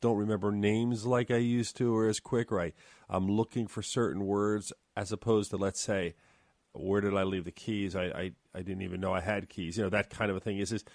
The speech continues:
is this a slippery slope progression, or can people just have normal kind of gaps that occur?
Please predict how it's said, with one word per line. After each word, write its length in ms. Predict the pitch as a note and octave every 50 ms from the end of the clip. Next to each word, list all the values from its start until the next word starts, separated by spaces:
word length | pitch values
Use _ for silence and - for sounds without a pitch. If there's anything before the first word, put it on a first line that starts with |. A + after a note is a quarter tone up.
| - - -
is 140 | G#2 G2 G#2+
this 160 | C3 A#2+ C3
a 160 | G#2+ F#2 D#2+
slippery 480 | - - - - B2+ B2 - A#2+ A2+ G#2+
slope 380 | - - - A#2+ G#2+ - - -
progression, 600 | - G2 E2+ - G2 G2 A2 A#2+ - - F#3 F3+
or 300 | C#3+ A#2+ A2+ A2 G2+ - - - - _ _ -
can 160 | - A#2 G#2+
people 200 | A#2+ A2+ A2 G#2+
just 180 | G#2 G#2 -
have 200 | - A#2 G#2 F#2
normal 560 | G2 G2 G#2 G#2 G#2 G#2 G#2 G2+ F#2+ F2+ - - _ _ _ _ _ _ -
kind 200 | - G#2 F#2+ F#2+
of 100 | F2 F2
gaps 380 | G#2 G#2 G2+ G2+ G2+ - -
that 140 | - E2+ D#2
occur? 400 | E2+ - - - - B1 - -